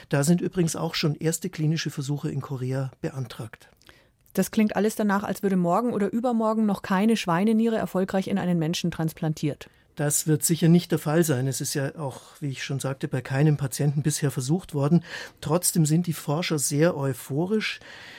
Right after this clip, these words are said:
Speaker 1: Da muss man sich aber wirklich den Erfolg vor Augen halten, den sogenannten Erfolg. Zum Beispiel bei den Schweineherzen, an denen Münchner Forscher arbeiten. Die werden ja Pavianen eingesetzt. Und die große Erfolgsmeldung im letzten Jahr war, die Tiere überleben ein halbes Jahr.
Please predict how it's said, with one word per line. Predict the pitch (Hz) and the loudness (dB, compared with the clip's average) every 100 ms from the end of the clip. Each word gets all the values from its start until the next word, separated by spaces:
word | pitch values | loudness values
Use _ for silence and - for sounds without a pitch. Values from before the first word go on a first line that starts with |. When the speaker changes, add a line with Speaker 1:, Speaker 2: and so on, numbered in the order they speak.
| - | -16
Speaker 1:
Da | - 147 | -4 0
muss | 160 170 | 2 2
man | 165 | 2
sich | 165 | 2
aber | 170 156 143 | 2 4 4
wirklich | 165 185 165 - | 2 0 -8 -2
den | 147 147 - | -2 -2 -4
Erfolg | 131 110 - 165 180 - - | -6 -6 0 4 4 2 -12
vor | - - 131 - | -16 -6 -4 0
Augen | 156 165 | 2 2
halten, | 139 135 147 | 2 0 0
den | 135 | 0
sogenannten | 131 165 180 123 113 127 | 2 2 4 2 0 -2
Erfolg. | 127 - 143 175 - | -4 -4 -2 -2 2
Zum | 160 | 4
Beispiel | 151 - 180 | 4 2 2
bei | 156 | 4
den | 156 151 | 4 2
Schweineherzen, | 143 139 131 120 123 - 147 | 0 0 2 0 -2 -4 -2
an | 135 | -4
denen | 135 131 | -4 -4
Münchner | 123 165 - 147 | -2 -4 -4 -6
Forscher | - 131 135 131 | -4 -6 -4 -6
arbeiten. | 131 131 156 156 165 - - - - | -6 0 0 2 0 -2 -14 -16 -14
Die | - 135 | -4 0
werden | 139 135 | 0 0
ja | 135 | -2
Pavianen | 120 127 147 170 139 143 | -4 -4 0 2 4 4
eingesetzt. | 135 139 160 156 160 165 - | 2 0 0 2 0 0 0
Und | 160 143 | 0 0
die | 147 | -4
große | 147 180 165 | -2 -2 -2
Erfolgsmeldung | 147 - 165 - - 156 165 | -4 -4 -4 -4 2 4 4
im | 151 | 2
letzten | 139 147 - 143 | 2 -2 -4 -2
Jahr | 131 151 | 0 0
war, | 156 156 - - - - | 2 0 -2 -14 -12 -6
die | 123 | -6
Tiere | - 190 214 | -2 2 4
überleben | 190 175 139 127 170 165 | 4 4 2 4 4 4
ein | 147 120 98 | 0 -4 -4
halbes | 123 156 131 - | -2 0 0 -2
Jahr. | 131 120 117 | -4 -6 -8